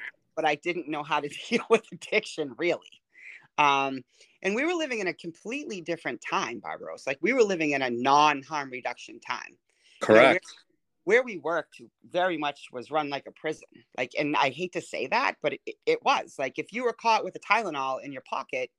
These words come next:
Speaker 2: You're
Speaker 1: we were,
Speaker 2: out.
Speaker 1: you know, if you were caught smoking in your room, we were discharging you. Um, it was very, very different than, you know, things are today. Um, we live in a very different world, thank God,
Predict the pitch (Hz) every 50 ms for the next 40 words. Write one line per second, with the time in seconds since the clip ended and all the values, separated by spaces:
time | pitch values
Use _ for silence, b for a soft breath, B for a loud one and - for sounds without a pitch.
0 | _ b b b b b b b b _ - 92 90 95 113 123 - - _ _
1 | _ _ _ _ _ _ _ _ _ _ _ - - - - _ _ _ - 156
2 | 165 165 - - 175 190 185 180 180 180 - 196 180 175 - - 180 196 220 277
3 | - - 190 175 165 160 156 156 151 151 214 247 202 160 135 143 147 143 147 -
4 | 202 240 247 - - 135 110 107 101 - - 67 64 64 - - _ _ _ _
5 | _ _ _ _ _ _ _ _ - 160 165 156 147 143 143 139 135 127 123 117
6 | - _ _ _ _ _ _ _ _ _ _ _ _ _ _ _ - _ _ 165
7 | 175 156 123 127 - 185 190 190 196 190 180 160 165 143 127 123 - 156 143 143
8 | - 127 117 113 - - - - - _ _ - 139 135 131 127 123 123 117 -
9 | _ b b b b b b b b - 151 143 131 123 120 - _ _ _ _
10 | _ _ _ _ _ - 139 - - 160 156 143 156 127 123 - - 143 - -
11 | - - - - _ _ _ _ _ _ _ _ _ _ - 131 127 123 120 120
12 | 117 120 117 - _ _ - 135 156 160 165 165 147 151 147 139 127 117 113 120
13 | 147 143 139 131 135 127 131 123 - 139 117 127 131 120 117 123 - - 147 131
14 | - 117 80 -